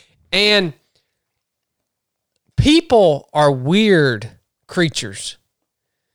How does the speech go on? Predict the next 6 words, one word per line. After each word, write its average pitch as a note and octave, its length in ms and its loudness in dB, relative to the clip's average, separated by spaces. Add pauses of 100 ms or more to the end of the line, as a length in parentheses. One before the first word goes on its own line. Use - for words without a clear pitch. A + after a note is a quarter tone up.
(680)
You F3+ 140 0
know, A3+ 360 2
human C4+ 580 -2
beings G#3+ 540 0
are D3+ 160 0
actually, D3+ 720 -4